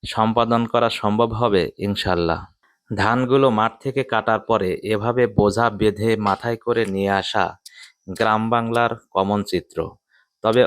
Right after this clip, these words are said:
অঞ্চল ভেদে ধানগুলো নিয়ে আসা হয় কোনো কোনো জায়গায় একটু ভিন্নভাবেও। ঘোড়ার গাড়িতে, ভ্যানে, অটোরিকশায়,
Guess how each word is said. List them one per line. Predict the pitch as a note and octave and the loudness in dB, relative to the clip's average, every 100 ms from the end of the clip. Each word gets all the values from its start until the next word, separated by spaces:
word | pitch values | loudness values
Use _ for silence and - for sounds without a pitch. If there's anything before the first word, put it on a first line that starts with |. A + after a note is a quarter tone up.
| - | 2
অঞ্চল | A#2+ A#2 A2+ A#2+ A2+ | 0 0 2 0 2
ভেদে | C3+ A2 G2+ B2 G#2+ | 0 2 2 -2 -10
ধানগুলো | F#2+ G#2 A2+ B2 A#2+ | -4 -2 0 2 2
নিয়ে | G#2+ G#2+ | 2 0
আসা | G2+ - | 0 -4
হয় | A2+ A#2+ A#2 A#2 A#2+ _ | -4 0 0 0 -6 _
কোনো | - G#2+ A2+ | -4 -2 -2
কোনো | A#2+ A2+ | 0 0
জায়গায় | G2+ A2 G#2 F2+ F2 | 2 2 2 0 0
একটু | A2 A2+ - G#2+ | -4 -6 -2 -4
ভিন্নভাবেও। | F#2+ G#2 G#2 F2 F#2+ F2 D#2 - _ _ _ _ F2 | -2 -2 -2 0 0 0 -2 -8 _ _ _ _ -4
ঘোড়ার | F#2+ A2 A#2 | 0 2 2
গাড়িতে, | A2 A2 A2+ - A2 A2+ A2+ _ _ - | 2 0 0 0 0 0 -6 _ _ -18
ভ্যানে, | - F#2+ G2 G#2+ G#2+ A#2 - _ | -6 -2 0 0 -2 -4 -14 _
অটোরিকশায়, | A2 G2+ G#2 G2 G2 - - G2+ G#2 A2 | -2 2 4 2 0 -4 -2 2 0 -2